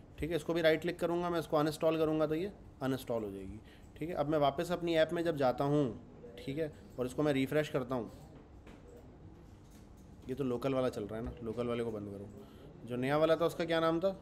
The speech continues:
अ, एसएमआईटी demo नाम था, ये रहा। तो अब मुझे ये again normal तरीके से दिखना शुरू हो जाएगा, ठीक है। अच्छा, once अगर मैं इसको install कर लेता हूँ, मैं install का बटन दोबारा दबाता हूँ, ये install हो गई है ऐप,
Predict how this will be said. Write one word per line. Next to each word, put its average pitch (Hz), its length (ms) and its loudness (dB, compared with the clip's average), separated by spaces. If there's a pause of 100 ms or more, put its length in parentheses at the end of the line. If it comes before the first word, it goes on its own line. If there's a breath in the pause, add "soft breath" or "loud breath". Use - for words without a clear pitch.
(760 loud breath)
अ, 127 320 0
एसएमआईटी 147 540 2
demo 127 280 2
नाम 101 220 -4
था, 95 100 -10
ये 107 140 -4
रहा। 98 120 -8 (960 loud breath)
तो 175 60 -2
अब 175 160 4
मुझे 196 180 6
ये 208 80 12
again 202 320 10
normal 185 300 8
तरीके 170 280 4
से 170 80 -2
दिखना 147 260 4
शुरू 135 160 0
हो 117 80 -2
जाएगा, 104 400 -6
ठीक 185 120 -4
है। 202 160 0 (460 loud breath)
अच्छा, 139 180 2
once 180 300 4
अगर 233 180 6
मैं 240 80 2
इसको 233 180 4
install 196 420 8
कर 202 100 6
लेता 143 240 4
हूँ, 110 120 -4 (600 loud breath)
मैं 135 100 2
install 165 380 4
का 190 60 6
बटन 190 220 4
दोबारा 160 260 10
दबाता 175 300 6
हूँ, 185 80 6
ये 180 60 6
install 147 380 6
हो 131 80 4
गई 120 140 0
है 110 120 -2
ऐप, 104 60 -8